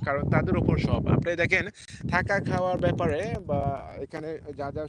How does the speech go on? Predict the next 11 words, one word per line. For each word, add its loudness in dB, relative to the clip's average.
সুযোগ -12
সুবিধা -10
দরকার, -12
সেগুলি -8
সবই -4
হবে, -2
কিন্তু -16
কাজ -4
করার -8
অনুমোদন -6
নাই। -12